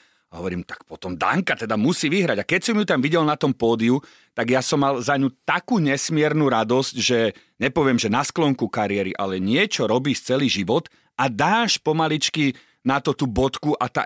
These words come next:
emócia tam bola. Potom, samozrejme, dostával som S M S-ku, že prečo nevyhrala Vlhová a tak, ju pozná celý svet. A hovorím, ale to je za kalendárny rok dvetisícdvadsaťtri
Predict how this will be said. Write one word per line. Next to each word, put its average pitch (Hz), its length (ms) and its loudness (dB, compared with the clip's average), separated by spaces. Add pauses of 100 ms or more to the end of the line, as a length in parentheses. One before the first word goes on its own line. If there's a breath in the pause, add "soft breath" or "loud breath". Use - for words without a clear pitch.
emócia 143 560 2
tam 127 240 0
bola. 113 320 2 (260 loud breath)
Potom, 147 300 0
samozrejme, 123 400 0
dostával 107 400 0
som 95 160 -4
S 104 160 -4
M 104 80 -2
S-ku, 95 160 -6
že 76 160 -16
prečo 104 240 -6
nevyhrala 101 400 -2
Vlhová 123 480 2
a 107 80 -2
tak, 135 240 0
ju 113 80 -2
pozná 117 320 -4
celý 113 240 -6
svet. 117 240 -4
A 90 80 -10
hovorím, 92 240 -6
ale 104 240 -2
to 123 160 -4
je 117 80 0
za 107 160 -2
kalendárny 113 640 0
rok 113 160 0
dvetisícdvadsaťtri 104 1300 -4